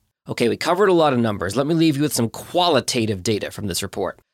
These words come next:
Podcast listeners are more engaged because they are actively seeking out the content. It's not just being shown to them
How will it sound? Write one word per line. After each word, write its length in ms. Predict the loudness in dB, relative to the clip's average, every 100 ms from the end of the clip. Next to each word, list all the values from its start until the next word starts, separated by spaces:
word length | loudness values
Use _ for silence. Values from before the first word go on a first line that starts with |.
| _ -6
Podcast 540 | -2 -2 0 0 2
listeners 420 | 0 2 2 2
are 100 | 2
more 240 | 2 2 2
engaged 560 | 2 2 2 2 -2
because 260 | -4 -2 2
they 80 | 2
are 120 | 2
actively 460 | 0 -2 -2 0 2
seeking 480 | 2 0 0 2 2
out 160 | 2
the 60 | -2
content. 500 | -2 0 0 0 -8
It's 120 | -4
not 140 | -2 -2
just 160 | -2
being 140 | 0 0
shown 400 | 0 2 2 4
to 60 |
them 200 | 2 0